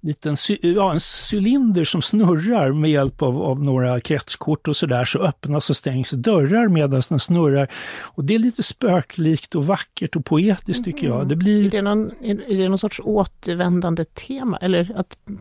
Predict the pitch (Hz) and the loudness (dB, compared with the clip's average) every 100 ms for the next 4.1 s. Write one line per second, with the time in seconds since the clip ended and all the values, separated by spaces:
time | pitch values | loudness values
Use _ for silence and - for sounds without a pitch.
0 | - 165 165 185 160 160 156 147 165 135 | 0 0 2 4 4 4 2 0 -2 -4
1 | 147 - 151 143 - - 143 - 127 117 | -4 -6 -6 -6 -8 -12 -12 -8 -6 -4
2 | 151 160 - - 123 156 143 - - - | -2 -2 -4 -4 -2 0 0 -4 -8 -8
3 | 123 - - 160 156 143 147 127 131 131 | -6 -10 -10 -8 -6 -4 0 0 0 -2